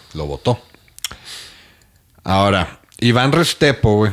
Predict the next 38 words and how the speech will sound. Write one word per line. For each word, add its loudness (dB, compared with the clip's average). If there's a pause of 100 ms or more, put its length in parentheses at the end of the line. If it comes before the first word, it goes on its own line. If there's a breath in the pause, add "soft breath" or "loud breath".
que 0
era 2
ambi-, 2
ambientalista 0
y 2
colaborador 2
de -2
Pérez -2
Prado, 0 (240)
y 0
María 2
Victoria, 2
quien -2
también 0
era 0
colaboradora 0
y 0
muy 0
buena 2
amiga 2
de 4
él, -2 (420 loud breath)
aclararon 2
que 0
a 0
Pérez 0
Prado 4
se -2
le 2
acusó 0 (680 loud breath)
que 0
intentó 0
grabar 2
el 2
himno 0
nacional -2
en 0
mambo, 0